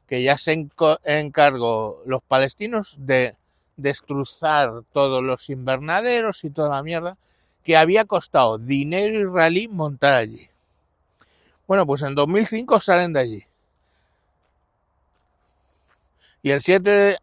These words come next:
el siete, siete de octubre de, de dos mil veintitrés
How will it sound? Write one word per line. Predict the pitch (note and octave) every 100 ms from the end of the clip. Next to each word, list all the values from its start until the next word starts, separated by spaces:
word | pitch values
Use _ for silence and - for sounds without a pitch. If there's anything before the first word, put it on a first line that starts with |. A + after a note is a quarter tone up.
| -
el | B2+ A#2
siete, | F3 F#3 - - _
siete | - D#3+ F3
de | F3
octubre | D#3+ - C3+ A#2+ A#2
de, | A#2+ B2 A#2+ A#2+ A#2 A#2+ _ _ _ _ _ _
de | C3+ C3+
dos | B2+ C3
mil | D3+ F#3+
veintitrés | F#3+ F3+ E3+ D#3+ F#3 C4 A3+ -